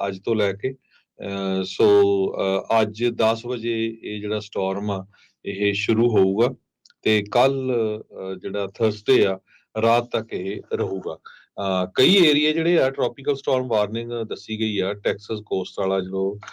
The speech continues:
ਸੈਨ ਲੁਇਸ ਪਾਸ ਹੈਗਾ, ਜਿਹੜਾ mouth of the Rio Grande ਆ, ਉੱਥੇ ਦਸ ਤੋਂ ਪੰਦਰਾਂ ਇੰਚ ਤੱਕ ਮੀਂਹ ਪੈ ਸਕਦਾ ਹੈਗਾ। ਇਹਦੇ ਨਾਲ ਤੁਸੀਂ ਅੰਦਾਜ਼ਾ ਲਾ ਲਓ, ਜੇ ਦਸ ਤੋਂ ਪੰਦਰਾਂ ਇੰਚ ਮੀਂਹ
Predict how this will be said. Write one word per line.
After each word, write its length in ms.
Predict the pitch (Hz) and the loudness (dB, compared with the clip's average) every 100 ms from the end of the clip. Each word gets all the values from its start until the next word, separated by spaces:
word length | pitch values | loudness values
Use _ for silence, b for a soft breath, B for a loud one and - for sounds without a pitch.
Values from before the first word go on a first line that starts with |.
| B - | B -10
ਸੈਨ 380 | - 127 123 | 0 2 4
ਲੁਇਸ 380 | 131 123 120 113 - | 4 4 2 0 -2
ਪਾਸ 340 | 95 95 - | 0 0 -4
ਹੈਗਾ, 340 | 98 110 98 95 b b b _ | -4 -2 -2 -6 b b b _
ਜਿਹੜਾ 520 | 98 104 110 104 104 107 | -6 0 2 2 0 -2
mouth 560 | 107 104 113 113 120 | 0 2 2 2 0
of 60 | 101 | 0
the 240 | 101 113 107 | 2 2 4
Rio 180 | 117 | 2
Grande 520 | 113 101 98 92 98 87 | 2 0 -2 0 0 0
ਆ, 120 | 104 107 _ _ _ _ _ _ _ _ _ _ - | -4 -12 _ _ _ _ _ _ _ _ _ _ -12
ਉੱਥੇ 200 | 113 110 | -4 -2
ਦਸ 320 | 131 117 113 113 | 2 2 2 0
ਤੋਂ 140 | 143 | -4
ਪੰਦਰਾਂ 460 | 139 127 123 135 135 | -2 -2 0 0 0
ਇੰਚ 260 | 120 113 - | -4 -8 -4
ਤੱਕ 540 | 113 117 - 120 113 127 B B _ | -2 -2 0 2 2 0 B B _
ਮੀਂਹ 200 | 110 127 | 0 0
ਪੈ 200 | 139 101 | 2 0
ਸਕਦਾ 380 | 87 92 85 85 90 | 0 -8 -10 -10 -8
ਹੈਗਾ। 220 | 90 92 | -4 -2
ਇਹਦੇ 200 | 95 104 | -2 0
ਨਾਲ 140 | 107 | -2
ਤੁਸੀਂ 260 | 101 90 101 | -4 -6 -4
ਅੰਦਾਜ਼ਾ 320 | 95 87 98 | 0 2 2
ਲਾ 140 | 98 95 | 4 4
ਲਓ, 160 | 104 | 2
ਜੇ 120 | 110 | 0
ਦਸ 280 | 95 95 90 | -2 -2 -2
ਤੋਂ 140 | - 104 | -6 -6
ਪੰਦਰਾਂ 540 | 101 95 95 104 107 | -4 -2 -2 0 0
ਇੰਚ 320 | 104 98 101 | 0 -2 -4
ਮੀਂਹ 340 | 92 104 123 | 0 2 2